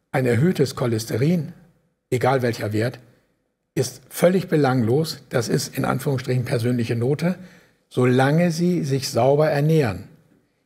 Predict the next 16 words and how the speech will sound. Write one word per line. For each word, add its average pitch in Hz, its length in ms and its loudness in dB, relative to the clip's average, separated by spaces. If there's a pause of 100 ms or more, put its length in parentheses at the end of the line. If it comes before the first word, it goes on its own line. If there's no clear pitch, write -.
Ich 156 180 0
sollte 175 320 4
schon 170 380 2 (280)
mit 147 280 0
Anfang 156 420 2
zwanzig 151 680 -2
meine 131 260 2
Ausbildung 160 420 2
abbrechen, 165 640 0 (460)
weil - 160 2
ich 147 160 0
eine 139 220 0
Fettstoffwechselstörung 151 1200 0
habe 160 440 0 (380)
mit 151 280 0
Cholesterinwerten 156 1300 2